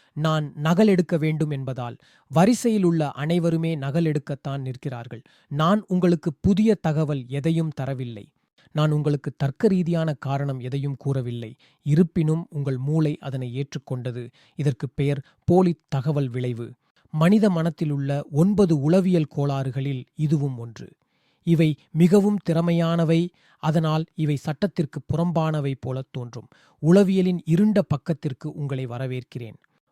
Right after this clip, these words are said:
மூளையின் கோளாறு. உங்கள் மூளை ஒரு பகுத்தறிவு மிக்க கணினி அல்ல. அது பல மில்லியன் ஆண்டுகளாக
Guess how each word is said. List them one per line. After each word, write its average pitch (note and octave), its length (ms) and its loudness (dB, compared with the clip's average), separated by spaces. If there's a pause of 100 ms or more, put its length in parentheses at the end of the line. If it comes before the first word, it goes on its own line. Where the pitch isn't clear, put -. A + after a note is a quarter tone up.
(120)
மூளையின் F3+ 500 4
கோளாறு. B2+ 520 -4 (220)
உங்கள் F3 280 4
மூளை F3 440 4
ஒரு D3 260 0
பகுத்தறிவு E3 600 2
மிக்க D#3 360 -4
கணினி D#3 420 0
அல்ல. A#2 320 -8 (180)
அது D3+ 240 0
பல G3 320 4
மில்லியன் F#3+ 380 4
ஆண்டுகளாக C#3+ 600 -2